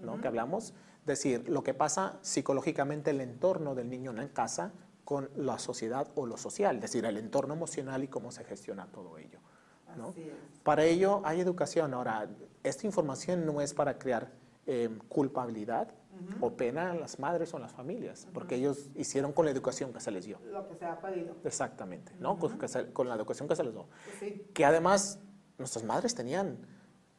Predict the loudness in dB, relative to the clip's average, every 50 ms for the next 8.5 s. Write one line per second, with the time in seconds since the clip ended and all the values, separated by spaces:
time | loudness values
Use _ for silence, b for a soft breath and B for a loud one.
0 | _ _ 0 2 4 4 4 4 2 2 2 2 4 4 4 2 0 -2 -2 0
1 | 2 2 2 2 0 -2 0 -2 -4 -4 -2 -2 0 2 2 2 2 2 0 0
2 | -2 -4 -4 -4 -4 -4 -6 -4 0 2 4 4 4 4 2 0 -2 -4 -6 -10
3 | -14 -16 -12 -8 -6 -6 -6 -6 -8 -10 -12 -8 -4 -4 -4 -2 -2 -2 0 0
4 | 2 6 6 8 8 10 10 10 10 8 8 8 10 10 12 12 12 12 10 8
5 | 8 8 8 6 6 4 2 2 2 2 4 4 6 6 6 6 4 2 0 -2
6 | B B B B B B 6 6 6 8 8 6 4 6 6 4 4 4 4 4
7 | 4 6 8 8 10 8 8 6 4 2 2 2 0 0 2 4 6 8 8 8
8 | 6 4 2 0 -2 -4 -4 -6 -6